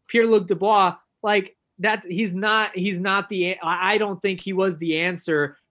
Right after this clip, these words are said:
for Kling-, in, in terms of, you know, trading away Klingberg. Look, Klingberg is not perfect. Like, in the past, he's had turnover problems.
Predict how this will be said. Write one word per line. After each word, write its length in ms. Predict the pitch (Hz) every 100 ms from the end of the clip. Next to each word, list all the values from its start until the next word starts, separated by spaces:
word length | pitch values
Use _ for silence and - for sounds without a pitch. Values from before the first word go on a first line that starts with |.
| -
for 240 | 185 165
Kling-, 260 | - 185 196
in, 440 | 175 180 180 175
in 160 | 180 175
terms 280 | 190 185 175
of, 200 | 165 170
you 120 | 185
know, 160 | 165 151
trading 360 | 151 185 185 170
away 240 | 165 156
Klingberg. 460 | - 202 180 143 123 _ _ _ 208
Look, 220 | 208 -
Klingberg 440 | - 226 254 233 202
is 140 | 175
not 320 | 180 190 190 -
perfect. 360 | - 185 165 151
Like, 220 | 170 165
in 120 | 175
the 80 | 170
past, 460 | - 185 196 196 - _ _ -
he's 160 | 185
had 200 | 196 185
turnover 400 | - 202 185 170
problems. 480 | 143 165 143 135 -